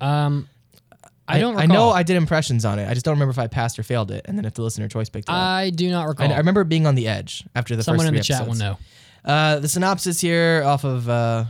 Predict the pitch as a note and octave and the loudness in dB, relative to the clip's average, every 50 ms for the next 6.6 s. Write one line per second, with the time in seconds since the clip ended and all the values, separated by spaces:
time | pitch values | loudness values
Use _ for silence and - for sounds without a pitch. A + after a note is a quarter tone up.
0 | C3+ - - C3 A#2 G#2+ A2 A#2+ C3 C3 B2+ B2 B2 B2 B2 B2 A#2+ A#2 A#2+ A#2+ | -6 -10 -10 -8 -6 -4 -2 -2 -2 -2 -2 -2 0 0 0 0 0 0 0 0
1 | B2 B2 A#2+ A#2 A2+ A2+ A#2+ A#2 - - C#3+ C#3+ C3+ C#3 - - - - - - | 2 2 0 0 0 0 -2 -2 -2 0 0 0 -2 -2 -8 -18 -20 -12 -6 -4
2 | C#3+ - G3 G3 F#3+ F#3+ - G3 F3 E3 - - - F3 F3 F3 E3 - - - | -2 0 2 2 2 2 2 0 -2 -2 -4 -4 -2 0 0 0 -2 -2 0 2
3 | D3 D3 C#3 C3 C#3+ D#3+ D#3+ D#3+ D#3+ D3 C#3 A#2+ B2+ C3 B2+ B2 B2 B2 B2 A#2 | 2 2 2 2 0 0 0 0 -2 -2 -4 -2 0 0 2 2 2 2 2 0
4 | D3 D3+ E3+ D#3+ C#3+ C#3 D#3 D3+ C#3 C#3 C#3 C3+ B2 B2 A#2+ A#2 A2+ - C#3 C3+ | 0 0 0 0 0 0 0 2 2 2 2 0 0 -2 -4 -4 -4 -4 -4 -4
5 | C3+ - C#3+ C3+ C3 - _ - D#3 D#3+ C#3 C#3 C3+ B2+ B2 B2 A#2+ A#2+ A2+ A2 | -2 -2 -4 -4 -4 -6 _ -2 -2 -2 0 -2 -2 -2 0 0 0 0 0 0
6 | A2 A2 G2+ - - C3+ C3+ B2 A2+ G#2+ G#2+ | -2 -4 -4 -2 -2 0 0 0 -2 -4 -8